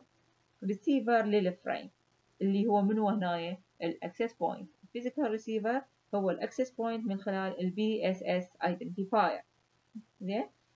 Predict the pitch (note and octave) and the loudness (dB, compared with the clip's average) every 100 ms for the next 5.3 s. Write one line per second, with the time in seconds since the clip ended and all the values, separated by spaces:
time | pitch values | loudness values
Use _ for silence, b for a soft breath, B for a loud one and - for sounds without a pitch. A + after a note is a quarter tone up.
0 | - A#3+ - C#5 C5+ B4+ - G3 F#3+ G#3 | -6 -6 0 0 2 0 0 0 2 0
1 | G#3+ A3+ G#3+ A#3 - B3 B3+ B3+ A#3+ A#3+ | 0 -2 0 -2 -4 -2 0 2 2 2
2 | C#4+ E4 A3+ G#3+ - F3+ - F#3 F#3+ F#3+ | 4 4 4 -2 -4 -6 -2 0 -2 0
3 | D#4+ C#4 C4 C4+ C4 B3+ B3+ A3 G#3+ G#3 | 0 0 -2 2 2 2 -2 -2 0 2
4 | G#3+ - _ _ F#3 F#3+ - F3 F3 - | 0 -2 _ _ 2 2 2 0 -2 -2
5 | D3 G#3+ | 0 0